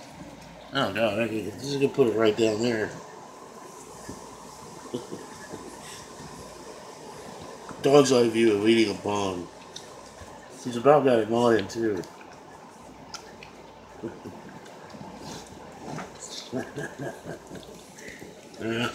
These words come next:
let's get rid of, like a porno movie. Yeah. Uh-huh. He's loving it.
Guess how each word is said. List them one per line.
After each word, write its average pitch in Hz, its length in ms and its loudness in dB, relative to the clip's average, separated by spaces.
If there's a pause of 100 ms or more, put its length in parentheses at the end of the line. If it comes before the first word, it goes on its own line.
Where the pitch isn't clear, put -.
let's 120 220 -8
get - 240 -10
rid 113 160 2
of, - 100 -8 (260)
like 127 160 4
a 117 60 6
porno 127 460 6
movie. 98 440 2 (400)
Yeah. 123 580 6 (600)
Uh-huh. 123 480 2 (460)
He's 127 220 4
loving 123 360 10
it. 110 160 6